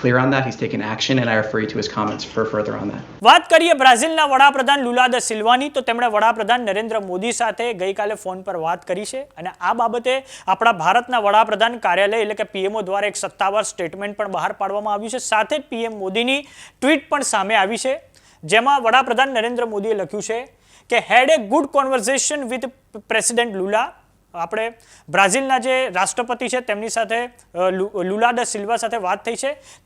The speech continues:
Speaker 2: "Thanked him for making my visit to Brazil memorable and meaningful." હું એમનો આભાર વ્યક્ત કરું છું કે મારી બ્રાઝિલની જે મુલાકાત છે તે ખૂબ જ યાદગાર બનાવવામાં આવી હતી. "We are committed to deepening our strategic partnership,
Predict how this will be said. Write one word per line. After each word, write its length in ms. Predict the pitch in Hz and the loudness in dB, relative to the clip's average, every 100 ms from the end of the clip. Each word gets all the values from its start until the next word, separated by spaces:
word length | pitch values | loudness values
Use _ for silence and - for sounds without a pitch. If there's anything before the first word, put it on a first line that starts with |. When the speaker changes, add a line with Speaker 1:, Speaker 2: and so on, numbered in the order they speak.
| - | 0
Speaker 2:
"Thanked 260 | 302 330 269 | 2 2 0
him 220 | 226 294 | -2 -4
for 320 | - 277 277 277 _ - 214 | -2 -2 -2 -6 _ -6 0
making 380 | 247 277 302 | 2 0 -2
my 280 | 285 254 190 | 2 0 0
visit 240 | 208 208 240 | -2 -2 -4
to 220 | - 247 | -4 -6
Brazil 460 | 175 196 190 233 277 | 0 2 2 0 0
memorable 560 | 220 202 208 233 262 285 - 220 | -2 0 0 2 0 -2 -4 -2
and 240 | 208 185 196 | 0 0 -2
meaningful." 480 | 254 247 262 285 320 - - 208 | -4 -4 0 0 -2 -12 -8 2
હું 100 | 254 | 2
એમનો 200 | 262 269 | 4 6
આભાર 380 | 220 190 262 | 6 6 4
વ્યક્ત 280 | 254 247 - | 4 0 -2
કરું 320 | 247 247 262 | -2 -2 -2
છું 140 | 262 262 | -4 -6
કે 80 | 247 | -6
મારી 400 | 208 196 220 254 | -2 0 2 0
બ્રાઝિલની 560 | 185 185 175 247 254 | 0 0 0 -4 -4
જે 140 | 220 254 | -4 -6
મુલાકાત 580 | 175 175 214 233 240 | -4 0 0 2 0
છે 200 | 233 262 | 0 -2
તે 340 | 254 - - 233 | -2 -6 -4 -4
ખૂબ 280 | - 202 233 | -4 -2 0
જ 60 | |
યાદગાર 400 | 208 185 165 226 | 2 0 2 2
બનાવવામાં 540 | 226 226 240 233 247 233 | 2 0 2 2 0 -2
આવી 160 | 247 | -2
હતી. 280 | 254 294 370 _ - - - | -6 -6 -10 _ -20 -18 0
"We 120 | 226 | 6
are 340 | 370 311 294 294 - _ 285 | 8 10 8 4 -6 _ 0
committed 460 | 277 294 302 311 311 302 | 2 2 4 4 4 0
to 120 | 262 202 | -4 -2
deepening 500 | 240 262 277 311 302 - 214 | -2 -2 0 -2 -4 -2 2
our 120 | 254 | 2
strategic 680 | - - - 320 330 277 339 | 2 -2 4 6 6 6 2
partnership, 680 | - 269 254 254 240 277 | 6 6 6 2 -2 -2